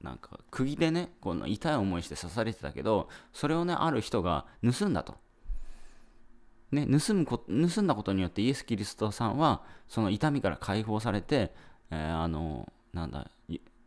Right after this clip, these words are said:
あの、楽になったと。だからその釘を盗む、盗むことはいいことだっていう教育を受けて育つんですよ。で、まあ、あの、プロの窃盗集団になる、なって、なって、まあ、最終的に捕まるんですけど、多分、まあ、そこの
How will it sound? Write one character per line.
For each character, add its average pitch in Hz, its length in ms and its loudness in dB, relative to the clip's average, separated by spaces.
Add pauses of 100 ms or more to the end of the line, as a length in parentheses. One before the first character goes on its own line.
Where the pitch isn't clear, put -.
あ 73 200 -4
の、 67 320 -8 (260)
楽 107 280 0
に 127 60 2
な 90 100 -2
っ - 40 -10
た - 120 -16
と。 - 120 -12 (720)
だ 113 120 2
か 101 60 2
ら 95 80 4
そ - 120 -6
の 90 200 0
釘 135 300 2
を 139 80 6
盗 135 220 2
む、 104 180 4
盗 139 140 0
む 156 140 2
こ 104 100 -4
と - 80 0
は - 80 -2
い 151 100 2
い 151 40 0
こ 131 120 2
と 98 100 4
だ 76 100 2
っ - 80 -6
て 57 100 -8
い 60 40 -4
う 69 120 -10
教 104 160 2
育 98 220 0
を - 40 2
受 87 160 -2
け - 60 -10
て - 60 -8
育 92 220 -4
つ - 120 -8
ん 62 60 -6
で - 80 -16
す - 60 -16
よ。 - 80 -12 (420)
で、 202 200 4
ま 135 180 6
あ、 80 120 2
あ 92 40 2
の、 87 180 0 (280)
プ - 120 2
ロ 113 60 6
の 87 80 2
窃 104 120 -2
盗 104 120 -4
集 101 140 -2
団 78 120 -2
に 67 60 -4
な 82 100 -2
る、 - 240 -6
な 95 100 0
っ - 40 -6
て、 - 380 -10
な 85 200 -4
っ - 40 -8
て、 - 220 -12
ま 78 140 -2
あ、 95 40 -2
最 104 140 0
終 123 100 -4
的 113 100 0
に 107 80 0
捕 - 180 -6
ま 92 140 0
る 87 100 -2
ん 71 60 -4
で - 60 -12
す - 60 -14
け - 80 -12
ど、 - 220 -6 (1400)
多 330 160 8
分、 131 280 8
ま 143 180 8
あ、 - 40 -2
そ 196 140 8
こ 381 160 8
の 381 300 8